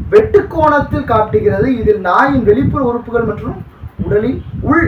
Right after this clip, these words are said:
உள்ளே உள் முக்கிய உறுப்புகள் விவரி-, விரிவாக, விரிவாக தரப்பட்டுள்ளது. அறிமுகம். நாய்கள் மனிதர்களின் நண்பர். புகைப்படத்தின் மூலம் நாய்கள் உட்கூறை பற்றி ஆராயவும் நாய்களின் உடல் பாகங்களை செயல்பாடுகளை பற்றி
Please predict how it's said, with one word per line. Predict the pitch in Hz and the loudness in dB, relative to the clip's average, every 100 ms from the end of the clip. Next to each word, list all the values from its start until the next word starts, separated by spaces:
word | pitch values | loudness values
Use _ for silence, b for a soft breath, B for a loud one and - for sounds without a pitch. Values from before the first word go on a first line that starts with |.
| - - - | -4 -6 -6
உள்ளே | 208 247 277 240 - | -4 2 4 4 0
உள் | 233 277 - 156 170 | -4 -4 -6 -10 -10
முக்கிய | 180 - 277 247 208 | -12 -6 -4 -2 -2
உறுப்புகள் | 277 - 247 214 - - - - - - - - - - 151 | -4 -4 -4 -2 -4 -8 -12 -14 -12 -18 -18 -18 -12 -12 -2
விவரி-, | 233 262 - - 196 | 4 4 2 -8 -2
விரிவாக, | 262 285 262 240 214 | 0 0 0 0 2
விரிவாக | 262 285 262 277 208 | 2 4 2 2 -2
தரப்பட்டுள்ளது. | - - 131 131 123 123 120 - - - - | -4 -4 -8 -8 -6 -8 -8 -12 -20 -20 -8
அறிமுகம். | 175 202 - 139 127 - - - - - | -4 -2 -2 -2 -4 -6 -8 -10 -10 -8
நாய்கள் | 175 202 233 240 - - | 0 2 2 0 -2 -4
மனிதர்களின் | 156 160 156 131 131 | -4 -4 -6 -6 -4
நண்பர். | 131 135 147 - - - - - - - | -2 -2 -4 -6 -16 -20 -18 -14 -8 -4
புகைப்படத்தின் | 311 339 330 277 - 254 233 | -2 -2 2 2 2 -2 0
மூலம் | 254 269 | 2 2
நாய்கள் | 226 226 247 233 208 | 2 2 2 0 -2
உட்கூறை | 196 277 269 | -6 -2 -2
பற்றி | 214 202 185 | -2 -4 -2
ஆராயவும் | 170 165 156 165 240 190 | -2 -2 -4 -6 -6 -4
நாய்களின் | 190 214 220 175 | -2 -2 -4 -6
உடல் | 180 233 220 | -4 -4 0
பாகங்களை | 196 185 156 | 0 0 -4
செயல்பாடுகளை | 151 170 196 208 185 165 160 143 | -8 -10 -6 -6 -6 -8 -10 -14
பற்றி | 147 | -12